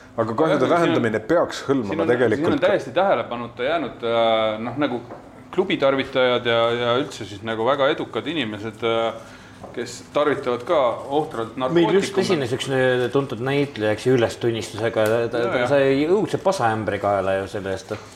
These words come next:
Speaker 1: Aga sai ka palju kiita ja meie teenus sai tänu sellele palju uusi kliente. See tähendab seda, et päris paljud inimesed, kellel on tõsine sõltuvusprobleem,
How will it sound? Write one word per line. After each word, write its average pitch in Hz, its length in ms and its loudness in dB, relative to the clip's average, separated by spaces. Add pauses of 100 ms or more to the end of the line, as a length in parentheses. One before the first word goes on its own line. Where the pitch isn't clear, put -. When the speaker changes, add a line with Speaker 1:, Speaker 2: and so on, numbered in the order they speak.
(160)
Speaker 1:
Aga 127 180 2
sai 151 160 4
ka 143 60 2
palju 131 220 2
kiita 107 420 -4 (260)
ja 113 160 4
meie 123 320 4 (440)
teenus 135 400 2
sai 107 120 0
tänu 107 240 -2
sellele 104 300 4
palju 104 260 4
uusi 98 180 -2
kliente. 90 480 -4 (420)
See - 180 -8
tähendab 117 280 2
seda, 113 280 2
et 95 80 -6
päris 107 220 2
paljud 113 360 2
inimesed, 101 420 -2
kellel 92 360 2
on 95 80 -6 (340)
tõsine 117 420 0
sõltuvusprobleem, 104 840 0